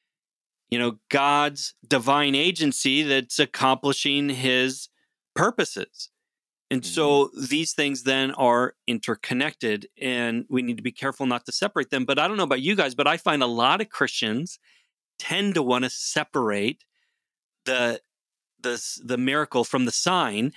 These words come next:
Speaker 1: and it just becomes this divine thing that Jesus is doing, like, just a good dude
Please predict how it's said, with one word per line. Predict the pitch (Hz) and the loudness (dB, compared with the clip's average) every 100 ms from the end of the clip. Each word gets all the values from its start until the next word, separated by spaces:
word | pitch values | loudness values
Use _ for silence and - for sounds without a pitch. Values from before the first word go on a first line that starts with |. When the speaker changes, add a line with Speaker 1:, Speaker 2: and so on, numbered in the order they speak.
| - _ | -14 _
Speaker 1:
and | 143 139 | -2 0
it | 131 | 0
just | - 147 - | 2 0 0
becomes | 143 - 139 127 123 117 - | -2 0 0 2 0 -2 -8
this | 117 123 117 - - _ _ - | 0 2 2 -2 -8 _ _ -4
divine | 127 101 104 127 135 139 139 | -2 0 2 2 2 0 -2
thing | - - 120 110 113 113 | -4 0 0 2 0 0
that | 113 131 _ _ | 0 -4 _ _
Jesus | - 127 113 113 110 | -4 -4 -4 -8 -8
is | 101 | -4
doing, | 117 101 95 101 _ _ | -4 -4 -6 -10 _ _
like, | 107 98 _ _ - | -10 -10 _ _ -8
just | 123 - | -6 -6
a | 98 98 - | -8 -10 -2
good | 156 151 | -2 0
dude | 131 147 156 160 165 | 2 4 4 4 2